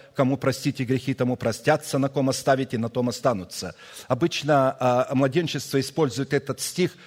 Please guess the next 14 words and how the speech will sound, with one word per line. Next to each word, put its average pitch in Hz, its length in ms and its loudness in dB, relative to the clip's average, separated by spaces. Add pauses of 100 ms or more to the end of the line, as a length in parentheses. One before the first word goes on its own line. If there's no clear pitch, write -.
(160)
что - 240 -2
это 160 280 0
их - 320 -2
послал 110 420 0
Бог, 101 240 -4
что - 180 -2
Бог 185 260 0
послал 156 380 0
всех - 460 0
людей, 143 320 2
которые 147 400 -2
пришли 143 380 -6
к - 20 -10
Богу, 156 380 -2